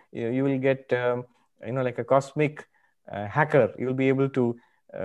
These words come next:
w-, work through all bodies and minds. Uh, that will, that is not enlightenment. Uh, that is, that is a s-,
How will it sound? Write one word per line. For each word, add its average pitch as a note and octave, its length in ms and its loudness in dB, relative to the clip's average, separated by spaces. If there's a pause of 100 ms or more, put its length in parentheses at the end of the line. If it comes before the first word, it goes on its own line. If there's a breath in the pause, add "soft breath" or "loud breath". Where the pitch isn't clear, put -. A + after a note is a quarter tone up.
(120)
w-, F#2+ 440 -8
work C3+ 420 2
through C3+ 180 2
all D3 260 8
bodies C3 360 4
and B2 180 0
minds. A#2 340 -4 (540)
Uh, D#2 160 -6 (600)
that C3+ 280 2
will, E3+ 240 6
that D#3+ 140 6
is E3+ 80 4
not E3 180 4
enlightenment. A2+ 540 -2 (320)
Uh, D2 160 -2
that C#3 260 4
is, D#3+ 260 4 (100)
that C#3 200 4
is F3 120 -2
a E3+ 40 2
s-, D3+ 140 -6